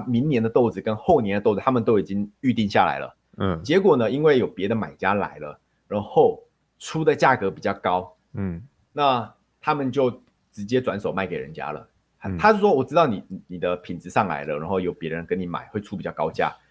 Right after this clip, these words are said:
Speaker 1: 那你想要涨价，你可以跟我讲啊。”
Speaker 2: 嗯，
Speaker 1: 那，
Speaker 2: 嗯，嗯。
Speaker 1: 但他们就是也没有讲，就是，就是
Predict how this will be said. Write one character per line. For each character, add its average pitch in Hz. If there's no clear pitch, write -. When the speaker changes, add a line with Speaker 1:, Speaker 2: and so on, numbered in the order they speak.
Speaker 1:
那 131
你 123
想 135
要 143
涨 80
价， 117
你 104
可 -
以 113
跟 104
我 107
讲 -
啊。” 71
Speaker 2:
嗯， 104
Speaker 1:
那， 131
Speaker 2:
嗯， 95
嗯。 90
Speaker 1:
但 147
他 139
们 135
就 117
是 110
也 98
没 95
有 117
讲， 92
就 92
是， 90
就 98
是 95